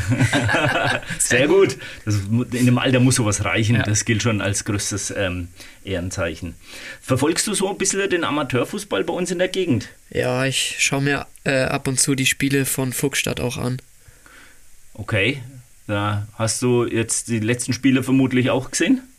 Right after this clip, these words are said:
Speaker 3: Ja.
Speaker 1: <laughs> Die torreichen?
Speaker 3: <laughs> Ja.
Speaker 2: Hast du irgendwie einen Lieblingsspieler in Fuchsstadt oder wo du sagst, Mensch, geiler Zocker oder?
Speaker 3: Ja, ich fand den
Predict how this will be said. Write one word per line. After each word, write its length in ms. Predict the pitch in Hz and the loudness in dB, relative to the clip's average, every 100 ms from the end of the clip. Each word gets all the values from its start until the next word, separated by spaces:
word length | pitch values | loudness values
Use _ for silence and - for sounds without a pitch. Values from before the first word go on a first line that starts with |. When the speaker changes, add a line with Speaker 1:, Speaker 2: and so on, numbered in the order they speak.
| - | -2
Speaker 3:
Ja. 200 | 139 139 - 127 - 139 | -2 -2 -4 -4 -2 -4
Speaker 1:
<laughs> 360 | - _ - | -6 _ -6
Die 100 | 113 | -4
torreichen? 680 | - 110 127 131 143 160 170 - | 0 0 2 2 0 -2 -6 -12
Speaker 3:
<laughs> 40 | - - - - - | -20 -20 -20 -12 -2
Ja. 260 | 147 131 139 131 - | 0 0 0 -2 -4
Speaker 2:
Hast 220 | - - - | -6 -2 -2
du 60 | |
irgendwie 220 | 143 143 | -2 -2
einen 80 | 143 | 0
Lieblingsspieler 640 | 143 160 - - - 208 202 | -2 -2 -4 -4 -4 -2 -2
in 100 | 196 | -4
Fuchsstadt 540 | - - - 214 214 | -8 -6 -4 -4 -6
oder 480 | 160 160 156 156 156 | -4 -2 -2 -4 -4
wo 60 | 156 | -4
du 60 | |
sagst, 280 | 160 165 - | -4 -4 -4
Mensch, 260 | 160 - - - 156 | -4 -4 -8 -12 -8
geiler 320 | 151 151 170 | -4 -2 -2
Zocker 380 | 170 190 214 214 | -4 -4 -4 -4
oder? 340 | 170 147 151 135 - - - - - - - - - - - - | -2 -4 -4 -8 -14 -20 -20 -20 -20 -20 -20 -20 -20 -20 -20 -16
Speaker 3:
Ja, 320 | 139 131 127 | -6 -2 0
ich 140 | 139 - | 0 0
fand 260 | 156 156 | -2 0
den 380 | 156 151 143 139 | 0 2 -2 -4